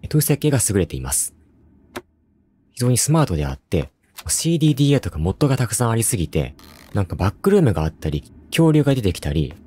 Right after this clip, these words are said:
まあ、クトゥルー神話系の要素があったりして、まあ、世界観がカオスなんですけど、まあ、ターミナスはそういう方向行かないでほしいですね。まあ、結構リアル系のゾンビの世界です。で、今回の正式版で何が変わったかというと、個人的には、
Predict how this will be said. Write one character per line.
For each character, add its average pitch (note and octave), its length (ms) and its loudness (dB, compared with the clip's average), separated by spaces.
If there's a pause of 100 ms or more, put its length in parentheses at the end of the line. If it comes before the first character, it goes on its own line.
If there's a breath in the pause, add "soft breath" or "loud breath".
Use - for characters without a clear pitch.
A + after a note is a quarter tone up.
(140)
ま E2+ 80 -6
あ、 - 20 -4
ク - 140 -10
ト F3 100 0
ゥ - 40 4
ル E3+ 60 6
ー D3+ 120 2
神 D3 140 2
話 C3+ 100 2
系 B2 180 0
の A2 160 2
要 G#2 140 2
素 E2 120 -4
が C#2+ 80 -4
あ D2 40 -4
っ - 40 -8
た - 160 -10
り C2+ 80 -6
し - 80 -6
て、 C#2+ 240 -2 (280)
ま F2 60 -6
あ、 - 20 -4
世 - 120 -4
界 E3+ 160 2
観 E2 180 0
が - 60 -12
カ C3 160 0
オ F#2+ 60 0
ス - 80 -10
な D2+ 80 -4
ん C#2 60 -6
で C2 60 -10
す - 120 -8
け F2+ 80 -4
ど、 - 180 0 (400)
ま F2+ 80 -2
あ、 E2+ 60 -4
タ D3 120 0
ー E3+ 60 4
ミ E3 100 4
ナ C3 80 2
ス - 100 -4
は B2 100 0
そ B2 140 0
う - 20 2
い A2+ 40 0
う A#2 40 -2
方 - 100 -8
向 G2+ 60 2
行 E2+ 80 0
か F#2+ 80 -2
な F2+ 80 2
い E2 60 0
で D2 60 -2
ほ C#2 100 -4
し D#2 140 -2
い - 20 -2
で B1+ 100 -6
す - 100 -6
ね。 D2+ 200 -2 (400)
ま F2+ 100 -2
あ、 - 20 -2
結 D3+ 180 -4
構 E2 100 -2
リ A2 120 2
ア E3+ 60 2
ル E3 100 0
系 D3+ 220 0
の D#3+ 160 4
ゾ G#2 160 0
ン F2 60 0
ビ D#2 80 -2
の C#2 80 -4
世 F2 100 -6
界 - 180 -6
で C2+ 100 -6
す。 - 260 -6 (1500)
で、 F#2 80 2
今 E3+ 220 2
回 G2 160 0
の D#2 80 0
正 A#2+ 160 0
式 - 220 -4
版 G#2+ 240 0
で A2+ 260 0 (300)
何 D#3+ 160 2
が F#2 140 0
変 E2 120 0
わ D#2+ 60 2
っ - 20 -2
た F2+ 120 -2
か D#2+ 120 -2
と - 80 -8
い C#2 80 -2
う C#2 80 -4
と、 D#2 300 -2 (360)
個 A2 140 -2
人 F3 180 2
的 D#3+ 200 0
に C3+ 120 4
は、 A#2+ 260 0